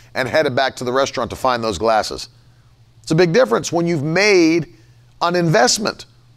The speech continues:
The investment determines how you feel about the thing. That's why I'm teaching you this point.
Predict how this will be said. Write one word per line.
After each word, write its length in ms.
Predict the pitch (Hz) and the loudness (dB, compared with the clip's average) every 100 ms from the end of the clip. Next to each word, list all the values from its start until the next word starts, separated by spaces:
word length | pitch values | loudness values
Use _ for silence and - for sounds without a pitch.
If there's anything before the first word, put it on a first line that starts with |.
| _ _ - | _ _ 0
The 100 | 156 | 0
investment 840 | 139 113 208 - 202 240 - 113 | 2 0 0 0 -2 -4 -4 -6
determines 600 | 139 - 220 180 139 131 | -6 0 0 2 0 -4
how 220 | - 156 | -2 -2
you 180 | 151 139 | -2 -6
feel 680 | - - 262 262 135 - - _ _ _ _ _ 147 | -8 -2 0 2 0 -2 -8 _ _ _ _ _ -2
about 340 | 139 143 - | 0 0 -2
the 80 | 113 | -4
thing. 300 | 147 104 65 _ _ | -2 -4 -6 _ _
That's 180 | - 156 | -6 0
why 120 | 262 | 0
I'm 100 | 208 | 0
teaching 320 | - 247 - 131 | 0 -2 -2 -4
you 80 | |
this 160 | 110 104 | -4 -4
point. 300 | - 101 | -4 -8